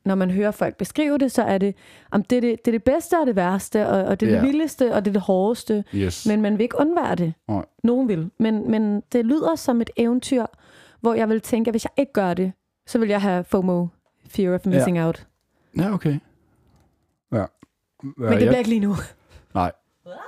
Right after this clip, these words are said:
Speaker 2: Nej, nej. Jeg vil ikke have børn, og jeg ved ikke, hvorfor, hvor, hvor det kommer fra. Om jeg bare er,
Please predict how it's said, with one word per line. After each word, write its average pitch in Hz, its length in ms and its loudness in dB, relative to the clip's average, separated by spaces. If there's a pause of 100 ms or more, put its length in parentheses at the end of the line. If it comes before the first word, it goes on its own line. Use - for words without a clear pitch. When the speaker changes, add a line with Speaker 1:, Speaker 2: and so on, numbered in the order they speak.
(120)
Speaker 2:
Nej, 120 100 -2
nej. 87 160 -2 (100)
Jeg 123 220 0
vil 160 80 2
ikke 135 140 -2
have 117 60 0
børn, 98 220 0
og 117 80 -2
jeg 127 100 2
ved 180 120 2
ikke, 147 120 0
hvorfor, 131 420 0
hvor, 120 140 0
hvor 113 140 0
det 113 100 -4
kommer 110 220 -2
fra. 92 300 -6
Om 104 120 -6
jeg 98 80 -2
bare 104 280 0
er, 85 140 -2